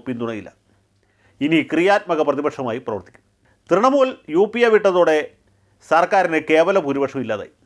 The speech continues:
പാർലമെന്റ് വിളിച്ച് വിശ്വാസ വോട്ട് തേടണം, കേന്ദ്ര സർക്കാർ ഉടനെ രാജിവെക്കണം എന്ന് മുറവിളി ഉയർന്നു. രാജിവെക്കുന്ന പ്രശ്നമില്ല, വിശ്വാസ വോട്ടും തേടില്ല എന്ന് കോൺഗ്രസ് തീരുമാനിച്ചു.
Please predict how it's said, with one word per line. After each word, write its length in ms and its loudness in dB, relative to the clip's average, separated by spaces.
പാർലമെന്റ് 480 2
വിളിച്ച് 200 -2
വിശ്വാസ 280 0
വോട്ട് 260 -2
തേടണം, 260 0
കേന്ദ്ര 300 0
സർക്കാർ 280 2
ഉടനെ 320 0
രാജിവെക്കണം 460 0
എന്ന് 180 -10
മുറവിളി 380 -6
ഉയർന്നു. 200 -10
രാജിവെക്കുന്ന 600 2
പ്രശ്നമില്ല, 400 0
വിശ്വാസ 320 0
വോട്ടും 240 -4
തേടില്ല 260 0
എന്ന് 200 -4
കോൺഗ്രസ് 320 -4
തീരുമാനിച്ചു. 340 -12